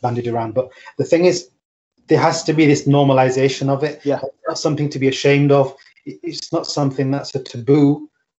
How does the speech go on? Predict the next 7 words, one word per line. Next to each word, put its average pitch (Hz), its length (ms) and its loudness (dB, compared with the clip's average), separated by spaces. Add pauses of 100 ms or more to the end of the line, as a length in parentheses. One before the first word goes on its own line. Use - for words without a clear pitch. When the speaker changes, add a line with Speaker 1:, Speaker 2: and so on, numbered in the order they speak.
(180)
Speaker 1:
but - 260 -6
something 139 460 -2
that 135 260 -4
is - 540 -6
affecting 143 640 -6
most 147 240 -2
people. 151 480 -6